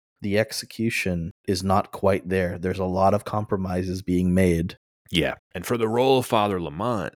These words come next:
Speaker 2: they tried to get Jon Voight, they tried to get David Carradine, Jack Nicholson,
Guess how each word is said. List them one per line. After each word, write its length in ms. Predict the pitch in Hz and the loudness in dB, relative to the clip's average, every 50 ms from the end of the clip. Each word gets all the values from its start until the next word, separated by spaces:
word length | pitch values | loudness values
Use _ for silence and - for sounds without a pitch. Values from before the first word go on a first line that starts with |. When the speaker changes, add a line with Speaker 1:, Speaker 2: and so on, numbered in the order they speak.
| _ _ | _ _
Speaker 2:
they 120 | - 85 82 | -6 -4 -4
tried 280 | - - 101 95 92 87 | -2 0 0 0 0 0
to 80 | 95 | -2
get 240 | 80 - 82 71 60 | -2 -2 -2 -2 -2
Jon 320 | - - 80 73 76 73 76 | -4 -4 -4 -4 -4 -4 -4
Voight, 380 | 90 98 107 104 104 92 - | 0 0 2 2 2 0 -2
they 100 | 65 78 | -4 -6
tried 280 | 82 - 87 80 80 78 | -4 -2 0 0 0 -2
to 60 | 82 | -2
get 240 | 80 78 71 - - | -4 -4 -4 -4 -4
David 360 | - 80 78 78 76 73 - | -4 -4 -4 -4 -6 -8 -10
Carradine, 720 | - 92 92 92 101 101 87 87 92 92 90 92 90 87 87 - | -4 -2 0 2 2 0 0 -2 -2 -2 -2 -4 -4 -6 -6 -6
Jack 320 | - 82 76 71 - - | -2 -2 -2 -2 -2 -4
Nicholson, 720 | 87 101 104 - 107 95 - - 98 95 92 92 90 90 | -4 -4 -2 0 -2 -2 -2 0 0 0 0 0 -2 -6